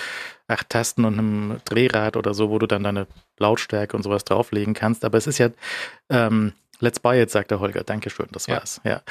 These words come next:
Speaker 1: Und die, äh, diese, diese Sachen mit, der Herr Nelson hat gemeint, so als Reaktion auf dieses Open A I Keyboard,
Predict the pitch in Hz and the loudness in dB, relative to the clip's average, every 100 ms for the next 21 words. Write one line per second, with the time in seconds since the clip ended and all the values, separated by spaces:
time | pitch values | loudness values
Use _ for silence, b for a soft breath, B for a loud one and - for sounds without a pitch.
0 | B B B 139 113 - - 120 117 - | B B B 0 0 -2 -2 0 0 0
1 | 117 110 107 107 - - 113 113 107 110 | -2 0 2 0 -2 -8 -4 -2 -2 -4
2 | 110 117 117 131 120 113 - - - _ | 0 0 2 2 2 2 -4 -8 -12 _
3 | _ _ _ _ _ _ _ _ _ _ | _ _ _ _ _ _ _ _ _ _
4 | - 131 120 113 113 117 135 165 151 135 | -2 0 2 2 2 4 4 2 0 0
5 | - 139 131 131 131 127 - 127 - 120 | 0 2 4 4 2 0 0 -4 0 0
6 | 113 - 123 127 120 123 113 113 113 - | 0 0 2 4 2 0 0 -2 -2 0
7 | 113 110 113 117 - 120 120 117 | 0 2 0 0 -2 2 4 4